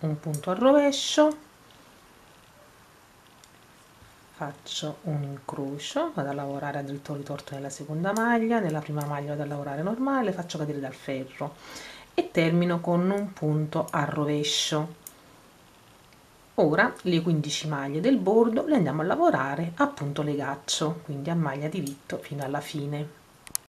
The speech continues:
Allora, per il quarto ferro, che poi è anche l'ultimo ferro del modulo, andiamo a lavorare in questo modo. Allora, io come sempre ho lavorato prima,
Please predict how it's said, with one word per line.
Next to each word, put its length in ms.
Allora, 180
per 140
il 100
quarto 340
ferro, 300
che 120
poi 180
è 40
anche 240
l'ultimo 440
ferro 240
del 160
modulo, 580
andiamo 260
a 40
lavorare 300
in 60
questo 280
modo. 340
Allora, 240
io 100
come 180
sempre 300
ho 40
lavorato 560
prima, 600